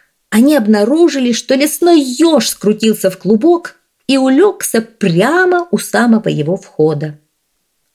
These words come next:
А тут ещё они услышали, как какой-то другой зверь пробирается прямо на них через ветви кустарника.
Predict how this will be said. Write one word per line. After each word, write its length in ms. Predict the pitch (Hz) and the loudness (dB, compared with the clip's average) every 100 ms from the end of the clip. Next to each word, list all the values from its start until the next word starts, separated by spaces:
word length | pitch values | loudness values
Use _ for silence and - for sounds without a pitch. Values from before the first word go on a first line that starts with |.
| _ - | _ -18
А 140 | 151 - - | -16 -18 -6
тут 320 | - 277 - | -4 -4 -4
ещё 340 | 143 - 170 | -8 -4 -2
они 200 | 190 170 | 0 0
услышали, 760 | 175 165 - 170 220 - 180 170 - - - _ | 0 -4 -2 0 0 0 0 -2 -4 -20 -20 _
как 260 | - 185 - | -6 -6 -6
какой-то 520 | - 190 220 214 214 | -4 0 2 0 0
другой 680 | 190 151 175 254 226 302 269 | -2 0 0 2 2 2 2
зверь 440 | 175 180 240 226 208 | 0 0 2 2 0
пробирается 920 | - 170 165 165 190 202 196 - 190 | -8 -4 -4 -2 0 0 0 0 -4
прямо 760 | - - 143 147 196 220 220 | -4 -8 -4 -2 0 2 2
на 140 | 214 226 | 4 2
них 540 | 233 277 294 220 - | 2 2 0 0 -2
через 340 | - 156 175 151 | -6 0 0 0
ветви 460 | 147 202 190 - | 0 0 0 -4
кустарника. 1160 | 175 - 180 - - 220 220 175 175 160 - 151 | -6 -6 -12 -8 -2 0 0 -2 -4 -4 -6 -10